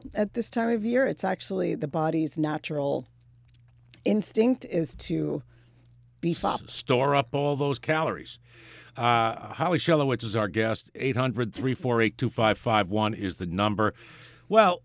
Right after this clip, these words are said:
Speaker 2: we were discussing what we were gonna talk about on the show last week, and you said chocolate, and I said, "I think there's a, a bad connection here." <laughs> This kinda takes me by surprise. What are we talking about today?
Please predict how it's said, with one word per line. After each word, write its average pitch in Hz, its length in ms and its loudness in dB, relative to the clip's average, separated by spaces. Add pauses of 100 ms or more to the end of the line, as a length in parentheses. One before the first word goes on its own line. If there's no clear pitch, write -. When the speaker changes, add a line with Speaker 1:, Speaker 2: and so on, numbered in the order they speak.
(280)
Speaker 2:
we 190 160 -4
were 156 40 -2
discussing 156 540 2
what 143 140 0
we 156 80 0
were 156 80 4
gonna 139 100 -2
talk 160 280 0
about 143 220 2
on 127 100 0
the 107 80 -2
show 180 400 2
last 117 420 0
week, 113 240 0
and 123 100 -8
you 113 80 -2
said 117 280 -2 (340)
chocolate, 113 500 0
and 101 140 -4
I 107 80 -2
said, 107 320 -8
"I 143 100 -10 (120)
think 214 220 -4
there's 151 260 0 (200)
a, 131 120 -6 (120)
a 135 120 -6
bad 147 360 -2
connection 131 540 0
here." 104 160 2 (280)
<laughs> 302 120 4 (720)
This 202 600 2
kinda 214 300 0
takes - 280 -4
me 202 120 -2
by 185 220 2
surprise. 160 540 2
What 160 160 0
are 185 40 6
we 180 120 2
talking 165 360 0
about 101 280 -6
today? 101 300 -8